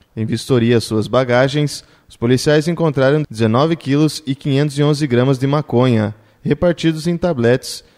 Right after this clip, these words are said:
sendo que uma das bagagens estava embaixo dos pés do jovem, a segunda estava no compartimento de malas, acima do banco, e a terceira bagagem estava no bagageiro do ônibus, sendo que todas continham droga.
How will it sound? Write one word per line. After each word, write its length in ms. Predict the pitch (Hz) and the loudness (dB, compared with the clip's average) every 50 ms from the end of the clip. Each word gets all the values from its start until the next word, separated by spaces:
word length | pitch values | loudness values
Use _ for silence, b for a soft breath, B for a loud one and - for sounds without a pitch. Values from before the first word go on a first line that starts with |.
| b b | b b
sendo 340 | - - - 135 135 139 135 | -12 -6 -2 -2 0 0 -2
que 160 | 131 - 123 127 | -2 -2 -2 0
uma 180 | 143 175 185 | 0 0 0
das 160 | 175 165 147 | 0 0 -2
bagagens 720 | 120 120 127 117 110 113 113 117 123 120 156 165 160 - - | 0 2 0 2 2 2 2 2 2 0 0 -4 -4 -4 -6
estava 380 | - 117 - - 120 113 110 113 | -8 -8 -4 0 0 2 2 2
embaixo 380 | 113 104 110 110 110 - - | 0 0 0 0 0 -2 -4
dos 160 | - 110 - - | -8 -12 -10 -4
pés 240 | - 117 110 101 | -2 -2 -2 0
do 100 | 101 113 131 | 0 -2 0
jovem, 480 | 127 123 117 120 135 139 143 160 165 165 b b b b b b | 2 2 4 4 4 2 0 -4 -4 -4 b b b b b b
a 120 | - 113 | -6 -6
segunda 420 | 110 - 123 113 110 127 151 170 170 | -6 -4 -4 -4 -2 -2 -2 -2 -4
estava 340 | 156 - - 123 120 113 | -4 -2 0 0 2 2
no 80 | 113 113 | 0 -2
compartimento 640 | - - 117 101 113 117 - - 117 113 113 107 117 | -2 -4 -4 -2 -2 -2 -2 -2 -4 -4 -4 -4 -4
de 120 | 117 127 | -4 -2
malas, 500 | 120 113 113 120 135 143 135 117 - - - | 0 0 0 0 2 2 0 0 -2 -4 -6
acima 400 | 113 113 - - 131 135 143 143 | -6 -6 -6 -4 -2 -2 -2 0
do 80 | 123 | -2
banco, 520 | 110 104 107 110 110 131 131 - 160 165 b b b b b b | -2 0 2 2 2 0 0 0 -2 -2 b b b b b b
e 120 | - 117 120 | -2 0 0
a 60 | 123 | 0
terceira 420 | - 147 143 127 - 160 165 180 | 0 -2 -2 -2 -2 -2 0 0
bagagem 640 | 170 175 175 151 123 123 127 135 127 135 147 151 - | 0 0 -2 0 2 2 2 2 2 -2 -4 -4 -4
estava 400 | - 139 - - 143 135 135 139 | -6 -6 -4 -2 0 0 0 0
no 80 | 147 143 | -2 -2
bagageiro 560 | 123 135 143 156 180 175 143 123 131 131 147 | 0 0 0 0 0 -2 0 0 0 0 0
do 140 | 143 147 147 | 2 2 2
ônibus, 580 | 131 120 123 123 117 104 107 98 - - - b b b b b | 4 4 4 4 2 0 -2 -6 -8 -10 -14 b b b b b
sendo 320 | b - - 160 156 139 143 | b -6 -2 0 0 0 0
que 140 | - 160 147 | -2 -4 -2
todas 380 | - 156 170 180 190 180 - | 0 0 0 2 0 -2 -2
continham 460 | - - 190 185 - - 135 135 143 | -4 -4 -4 -4 -4 -4 -2 -2 -2
droga. 560 | 147 127 113 113 110 107 107 110 101 98 - | -2 0 2 2 2 2 0 -2 -8 -10 -12